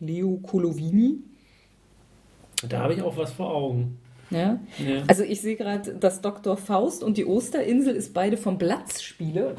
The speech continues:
Speaker 1: ich glaub, dieser Werbekatalog, der warum auch immer hier drin war, war vom Blatz Spiele.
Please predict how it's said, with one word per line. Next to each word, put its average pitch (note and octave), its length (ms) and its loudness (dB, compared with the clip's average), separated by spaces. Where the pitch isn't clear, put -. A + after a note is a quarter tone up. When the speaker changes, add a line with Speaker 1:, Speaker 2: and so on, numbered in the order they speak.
Speaker 1:
ich - 160 -10
glaub, F#3+ 300 0
dieser F#3+ 300 -2
Werbekatalog, G3+ 1080 0
der F3 260 -4
warum F#3+ 280 2
auch - 140 -2
immer F3+ 160 -2
hier G#3+ 280 2
drin B3 340 4
war, F#3 260 0
war - 140 2
vom G#3+ 220 -2
Blatz A#3 380 0
Spiele. - 420 -4